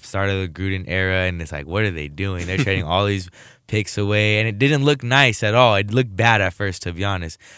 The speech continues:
Speaker 1: But now that they have these three draft picks, they traded for Antonio Brown for basically chump change. Like, it made, the Steelers made the Raiders look pretty smart.
Speaker 2: Mm.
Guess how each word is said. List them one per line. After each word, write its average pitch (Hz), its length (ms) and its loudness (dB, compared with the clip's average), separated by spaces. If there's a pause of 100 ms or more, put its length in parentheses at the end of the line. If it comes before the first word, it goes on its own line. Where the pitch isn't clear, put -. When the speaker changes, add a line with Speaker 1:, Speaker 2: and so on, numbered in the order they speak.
(100)
Speaker 1:
But 90 100 -10
now 110 140 2
that 113 100 -2
they 107 100 -6
have 104 280 0
these 104 160 -10
three 98 180 -8
draft 90 340 -2
picks, 87 320 -4 (340)
they 95 200 -4
traded 110 380 -4
for 107 160 -6
Antonio 98 400 -8
Brown 92 240 -4
for 87 340 -8 (380)
basically 104 520 -2
chump 104 300 -2
change. 85 540 -8 (280)
Like, 82 460 -8 (1000)
it 113 140 4
made, 131 400 4
the 113 120 -2
Steelers 147 500 4
made 127 160 0
the 117 80 0
Raiders 117 340 2
look 113 160 -6
pretty 107 200 -4
smart. 101 440 -4
Speaker 2:
Mm. 110 200 -6